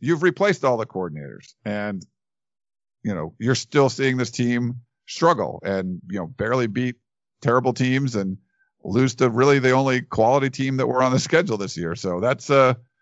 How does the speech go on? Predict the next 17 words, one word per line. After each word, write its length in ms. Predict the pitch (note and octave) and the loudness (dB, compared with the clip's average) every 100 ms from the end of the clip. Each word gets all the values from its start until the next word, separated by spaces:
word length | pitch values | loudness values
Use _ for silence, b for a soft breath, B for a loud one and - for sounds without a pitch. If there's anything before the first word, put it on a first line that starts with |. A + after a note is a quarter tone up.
| _ _ _ _ | _ _ _ _
I 80 | C3 | 0
think 160 | E3 D3+ | 2 2
that's 200 | C#3 - | 2 2
a 60 | |
bigger 300 | G2 A#2 A2 | 0 0 0
concern, 580 | G2 F#2+ G#2+ G2+ F#2 F2 | -2 -6 -4 -4 -4 -4
you 80 | F2 | -4
know, 220 | E2 D#2 - - | -6 -8 -14 -4
what's 260 | G#2+ A2 | -4 0
going 260 | - G#2+ G2+ | 0 0 0
on 240 | G2 F#2+ | -2 -2
at 120 | F#2+ | -4
the 80 | - | -6
top 380 | - A#2 G2 - | -2 2 2 0
as 120 | F2 | -6
opposed 400 | F2 G2 F2 - | -4 -4 -4 -6
to 300 | F#2 E2 E2 | -6 -6 -8